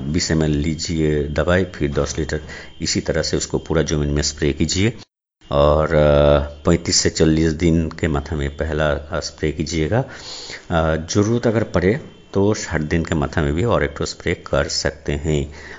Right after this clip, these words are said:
अगर, अ, organic में आप करना चाहेंगे तो उस समय निमास्त्रो में काम नहीं करेगा, इसको आग्नेयास्त्रो या ब्रह्मास्त्रो spray करना पड़ेगा। ब्रह्मास्त्रो spray अगर करेंगे तो साढ़े चार सौ एम एल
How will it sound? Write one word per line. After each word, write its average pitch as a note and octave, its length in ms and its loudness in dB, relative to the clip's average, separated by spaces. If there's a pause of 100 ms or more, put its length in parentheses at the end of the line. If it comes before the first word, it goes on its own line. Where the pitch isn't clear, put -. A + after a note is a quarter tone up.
(120)
अगर, G#2+ 240 8
अ, F2 460 4
organic F#2+ 460 6
में G#2 80 6
आप G2+ 160 2
करना D#2+ 220 4
चाहेंगे D#2+ 440 -2
तो G#2+ 160 -2
उस F2 300 -2
समय F2+ 300 2 (400)
निमास्त्रो D#2+ 920 0
में D#2+ 320 -2
काम D2 200 0
नहीं C#2+ 280 -2
करेगा, D#2 300 -2
इसको F2+ 260 -4
आग्नेयास्त्रो D#2 640 0
या D#2 180 0
ब्रह्मास्त्रो D#2 640 -4 (380)
spray - 300 -2
करना D2+ 260 2
पड़ेगा। D2+ 380 2 (380)
ब्रह्मास्त्रो F2 560 0
spray - 260 0
अगर D#2 200 2
करेंगे D2 460 2
तो - 300 -8
साढ़े D2 260 -4
चार E2 180 2
सौ - 220 -4 (120)
एम D2+ 180 0
एल A2 140 2